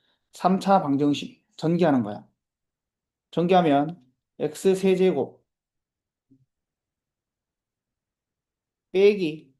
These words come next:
알파 더하기 베타 더하기 감마 X 제곱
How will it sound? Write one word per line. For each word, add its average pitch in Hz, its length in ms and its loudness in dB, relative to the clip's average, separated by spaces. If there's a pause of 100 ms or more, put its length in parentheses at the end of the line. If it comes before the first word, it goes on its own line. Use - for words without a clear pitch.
알파 170 400 -2
더하기 170 460 0
베타 151 380 -2
더하기 156 280 0
감마 139 520 -6 (680)
X 156 260 -6
제곱 127 480 -6